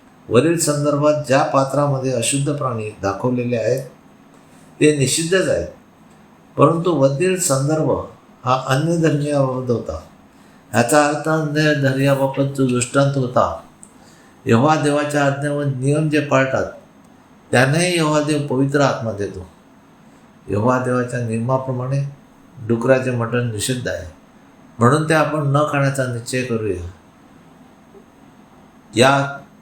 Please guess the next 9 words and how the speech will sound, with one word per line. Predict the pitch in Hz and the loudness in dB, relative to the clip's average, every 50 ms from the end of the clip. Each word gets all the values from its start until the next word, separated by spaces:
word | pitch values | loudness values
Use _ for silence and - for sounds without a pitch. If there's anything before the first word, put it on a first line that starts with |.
| - - - | -20 -14 -6
किंवा | 120 123 127 127 127 127 | -4 -4 -2 0 0 0
ज्यामुळे | 123 113 123 120 123 135 131 123 110 92 85 87 - - - - - - - - - - - - | 0 2 2 2 4 2 0 -2 -4 -4 -6 -6 -12 -16 -20 -20 -20 -20 -20 -20 -20 -20 -4 0
आपण | - 110 117 117 131 | 2 2 2 2 -2
आजारमुक्त | 127 - 113 107 101 120 131 131 135 135 139 139 139 - 101 82 76 - - - - - - - - - - - _ - - - | -2 0 0 0 2 2 2 2 2 0 0 -2 -4 -6 -6 -6 -6 -10 -16 -20 -20 -20 -20 -20 -20 -20 -20 -20 _ -20 -12 2
व | - 139 | 4 4
सैतानाच्या | 139 - 143 131 135 131 - 156 156 156 151 151 143 143 147 147 147 | 4 4 2 0 0 0 -2 0 0 0 0 -2 -2 0 2 2 2
बंधनातून | 131 113 117 117 120 135 135 135 135 135 - - 143 120 | 2 0 -4 -2 0 0 2 2 0 2 0 0 0 0
मुक्त | 117 123 120 - - 131 | -2 -4 -6 -2 0 0
होऊन | 123 120 113 101 87 85 | 2 2 0 -2 -4 -8